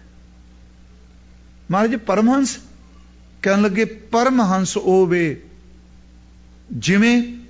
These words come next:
ਹੰਸ ਦੁੱਧ ਤੇ ਪਾਣੀ ਵਾਹ ਕਰ ਦਿੰਦਾ ਹੈ।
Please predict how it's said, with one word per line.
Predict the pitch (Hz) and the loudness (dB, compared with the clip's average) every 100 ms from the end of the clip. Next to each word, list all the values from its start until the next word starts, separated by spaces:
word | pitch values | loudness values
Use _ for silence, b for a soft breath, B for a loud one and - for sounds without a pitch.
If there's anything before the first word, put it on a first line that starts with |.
| - - - - - - 160 | -20 -20 -20 -20 -20 -8 -2
ਹੰਸ | 196 240 - | 0 0 0
ਦੁੱਧ | 180 120 117 214 240 208 | -4 -4 0 0 0 -4
ਤੇ | - 240 | -2 -4
ਪਾਣੀ | 240 - 220 240 285 | -4 -4 0 2 2
ਵਾਹ | 247 240 | 0 0
ਕਰ | 233 220 | -2 -2
ਦਿੰਦਾ | 202 196 196 | 0 2 2
ਹੈ। | 165 - | 0 -4